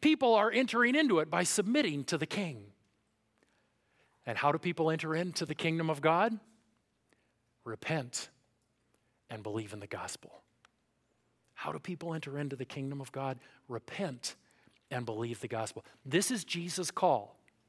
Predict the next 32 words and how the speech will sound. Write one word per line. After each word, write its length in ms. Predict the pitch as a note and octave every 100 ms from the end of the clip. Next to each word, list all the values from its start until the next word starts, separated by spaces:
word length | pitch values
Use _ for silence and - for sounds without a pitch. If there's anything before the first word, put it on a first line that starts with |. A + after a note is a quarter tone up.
| _ _ _ _ -
H-, 60 | -
how 200 | G3 G3
is 80 | G#3
a 40 |
person 380 | - G#3 - F#3+
saved? 380 | - G#3+ A#3+ D3+
Repent 580 | C#3+ - A3 E3 - -
and 140 | D3+ D3
believe 320 | D3 C#3+ C3
the 80 | D3
gospel. 460 | D#3+ D#3+ - A2+ - _ _ _ _ - -
How 140 | F#3+
is 80 | F#3
a 40 |
person's 400 | G3 G3+ G#3 G3
sin 300 | - G#3 A#3+
forgiven? 480 | - A3+ A#3 B3+ C4 - - -
Repent 500 | D3+ - B3 E3+ -
and 100 | D3+
believe 280 | D3 D3 D3
the 80 | D#3
gospel. 400 | F#3 F#3+ - A#2 - -
How 80 |
does 100 | F#3+
a 40 | F#3+
person 300 | G#3 G#3 G#3
enter 200 | F#3 G#3+
into 140 | G#3+
the 80 | G#3+
kingdom 260 | A3 A3 A3+
of 80 |
God? 280 | F#3+ A#3+ C4+